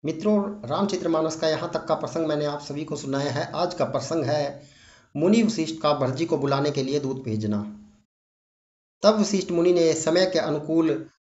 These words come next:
अनेक इतिहास कहकर अपने विज्ञान के प्रकाश से सबका शो-, शोक दूर किया।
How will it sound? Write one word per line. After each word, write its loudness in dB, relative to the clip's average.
अनेक 0
इतिहास -2
कहकर -2
अपने -2
विज्ञान 0
के -2
प्रकाश -2
से -2
सबका 0
शो-, -6
शोक -4
दूर -4
किया। -4